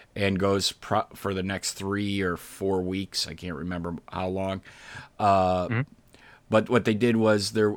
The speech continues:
Speaker 1: and, uh, Mar-, Batman v Superman appear-, uh, premiering in two weeks, or next week.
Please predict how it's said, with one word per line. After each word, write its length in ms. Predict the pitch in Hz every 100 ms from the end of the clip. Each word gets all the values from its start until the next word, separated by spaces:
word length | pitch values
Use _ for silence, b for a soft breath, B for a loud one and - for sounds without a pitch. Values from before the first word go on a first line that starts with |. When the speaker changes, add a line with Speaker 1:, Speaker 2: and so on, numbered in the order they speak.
| -
Speaker 1:
and, 300 | 110 104 101
uh, 340 | 98 95 95 92 65
Mar-, 340 | 78 101 117 101
Batman 600 | 113 117 113 107 98 104
v 240 | 101 104
Superman 720 | 98 117 110 101 98 98 95 95 98
appear-, 500 | - 98 95 95 - 92
uh, 420 | 92 90 87 87
premiering 520 | - 98 95 92 90
in 200 | 87 85 -
two 180 | - 123
weeks, 520 | 92 90 - - -
or 200 | - 71 85
next 340 | 98 101 -
week. 320 | 87 87 -